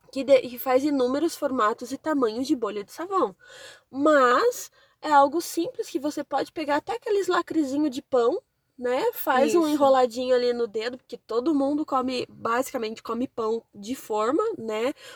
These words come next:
Speaker 1: Ou tem algum pedacinho
Speaker 2: Produto
Speaker 1: de
Speaker 2: que vem,
Speaker 1: ferro,
Speaker 2: né?
Speaker 1: alguma coisinha assim que você consiga vazar, né?
Speaker 2: Arame, né?
Speaker 1: Um araminho, alguma coisa assim, mas com cuidado, porque a gente tá falando de criança. Passa ali na água com sabão e assopra.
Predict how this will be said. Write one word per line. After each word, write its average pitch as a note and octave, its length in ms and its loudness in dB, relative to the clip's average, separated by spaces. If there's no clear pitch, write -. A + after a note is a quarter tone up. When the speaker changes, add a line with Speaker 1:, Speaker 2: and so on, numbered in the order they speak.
Speaker 1:
Ou C#4 240 8
tem C#4+ 420 -4
algum A3+ 880 -8
pedacinho A3+ 480 0
Speaker 2:
Produto A#3 80 -2
Speaker 1:
de A#3 80 -6
Speaker 2:
que G#3+ 80 -4
vem, G3+ 140 -4
Speaker 1:
ferro, A3 260 0
Speaker 2:
né? A3 60 0
Speaker 1:
alguma A3+ 220 -4
coisinha A3 380 -6
assim A3+ 160 -10
que A3 80 -14
você G#3+ 380 -12
consiga G#3+ 720 -6
vazar, G#3 640 -4
né? E4 100 -18
Speaker 2:
Arame, A3 560 -4
né? A3+ 200 -18
Speaker 1:
Um A3+ 120 -10
araminho, G#3+ 580 -6
alguma G#3+ 240 -10
coisa G#3 200 -12
assim, A3 220 -12
mas G#3 280 -4
com A3 280 2
cuidado, A#3 480 0
porque - 200 -16
a F#3+ 40 -8
gente G3 160 -10
tá G3 80 -14
falando G3 280 -10
de G#3+ 80 -12
criança. B3+ 580 -4
Passa E4 300 2
ali E4+ 120 2
na D4+ 220 4
água C#4+ 160 2
com D4+ 160 -8
sabão D4+ 400 0
e F#4+ 100 -4
assopra. D#4+ 560 0